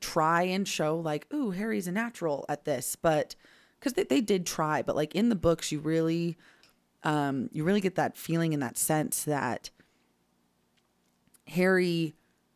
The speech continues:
has never been great at anything, you know, and his life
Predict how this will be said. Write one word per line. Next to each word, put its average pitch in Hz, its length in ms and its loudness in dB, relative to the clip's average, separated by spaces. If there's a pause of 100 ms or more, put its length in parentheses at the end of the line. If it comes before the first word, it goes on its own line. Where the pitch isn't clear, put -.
has 156 240 -2
never 170 380 4
been 156 580 0
great 139 460 -2
at 127 140 -4
anything, 165 680 -2 (460)
you 160 120 -2
know, 151 460 0 (140)
and 135 500 -2
his 139 240 -6
life - 800 -2